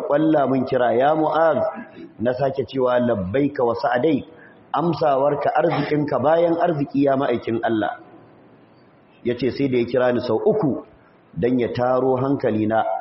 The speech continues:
don in san abin da zai gaya min mai matuƙar muhimmanci ne. Sai ya ce, "Atadari ma haqqullahi alal ibad?" Wai shin ka san menene haƙƙin Allah akan bayi? "Wa ma haqqul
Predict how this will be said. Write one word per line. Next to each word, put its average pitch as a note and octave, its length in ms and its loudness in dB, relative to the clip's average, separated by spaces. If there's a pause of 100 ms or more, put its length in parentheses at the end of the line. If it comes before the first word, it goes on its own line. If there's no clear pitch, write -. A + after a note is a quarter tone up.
(380)
don C#3 320 0
in C3 120 0
san D3+ 220 -2
abin C3 280 0
da A#2 80 0
zai B2+ 180 0
gaya B2+ 180 2
min A#2+ 220 0
mai G2+ 80 -2
matuƙar D#3+ 400 -2
muhimmanci D3 540 0
ne. G2+ 180 -2 (400)
Sai - 180 -2
ya C3+ 60 2
ce, C#3 160 -2
"Atadari B2+ 600 0
ma B2+ 200 0
haqqullahi B2 720 -2
alal A#2 240 0
ibad?" A2 280 0 (760)
Wai C3 120 2
shin C#3 220 -2
ka C#3 220 0
san D3 240 -2
menene C3+ 400 0
haƙƙin B2+ 400 -2
Allah C3 320 0
akan A#2+ 240 -2
bayi? B2 240 0 (1000)
"Wa A#2+ 160 0
ma B2+ 220 0
haqqul D3 420 0